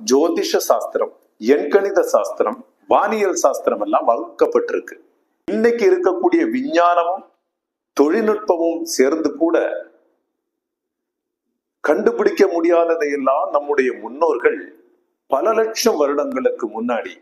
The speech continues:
தெளிவா சொல்லி வச்சிருக்கிறாங்க. எல்லாமே நம்முடைய சாஸ்திரத்திலையும் புராணங்கள்லையும் இதிகாசங்கள்லையும்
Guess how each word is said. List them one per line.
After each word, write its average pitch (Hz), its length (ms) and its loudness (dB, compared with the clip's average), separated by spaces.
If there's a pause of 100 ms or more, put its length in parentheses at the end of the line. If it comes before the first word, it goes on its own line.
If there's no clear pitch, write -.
(760)
தெளிவா 165 520 2
சொல்லி 143 280 0
வச்சிருக்கிறாங்க. - 600 -4 (560)
எல்லாமே 135 460 0
நம்முடைய 131 340 -4 (100)
சாஸ்திரத்திலையும் 117 840 -2
புராணங்கள்லையும் 110 840 -2
இதிகாசங்கள்லையும் 104 1000 -4